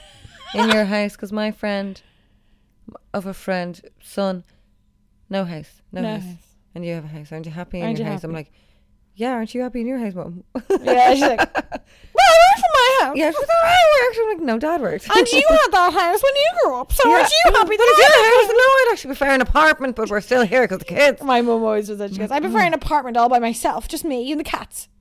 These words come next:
Speaker 2: I'm like, "Mum, where would you put all of this shit that exists in your house?"
Speaker 1: <laughs>
Speaker 2: "Where are you gonna put that?" She's like, "I could do it in a week.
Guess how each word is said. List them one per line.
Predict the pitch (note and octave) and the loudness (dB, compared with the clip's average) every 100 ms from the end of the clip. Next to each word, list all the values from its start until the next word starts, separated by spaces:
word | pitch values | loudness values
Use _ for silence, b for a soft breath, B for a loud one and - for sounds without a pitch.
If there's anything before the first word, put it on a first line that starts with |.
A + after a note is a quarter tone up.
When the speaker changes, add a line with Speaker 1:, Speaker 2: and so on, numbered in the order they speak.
| _ - | _ -6
Speaker 2:
I'm | C#4 | -2
like, | C#4 C#4 | -2 -2
"Mum, | C4+ C#4+ G#3+ | -2 -2 -2
where | A3 E4+ | -2 -4
would | F#4 | -4
you | F#4 | -4
put | - F4 - | -6 -8 -6
all | G#3 C#4 | -4 -4
of | D4 - | -6 -8
this | B3+ - | -12 -12
shit | - C4 A#3+ | -12 -10 -8
that | G3 | -8
exists | F#3+ A3+ F#3+ C5+ | -6 -6 -4 -4
in | |
your | F#3 | 0
house?" | F3+ D3 - - - | -2 -2 -8 -8 -10
Speaker 1:
<laughs> | - - - - - - - - _ - _ - | -12 -10 -14 -10 -12 -12 -20 -20 _ -20 _ -4
Speaker 2:
"Where | D#4 | 0
are | |
you | F#4+ | 2
gonna | E4+ | 0
put | D4+ D#4+ | -2 -4
that?" | - | -6
She's | - | -10
like, | - | -14
"I | F#4 | -14
could | F3 | -12
do | E3+ | -10
it | C#3+ C#3 | -10 -10
in | |
a | D3+ | -12
week. | E3+ _ | -12 _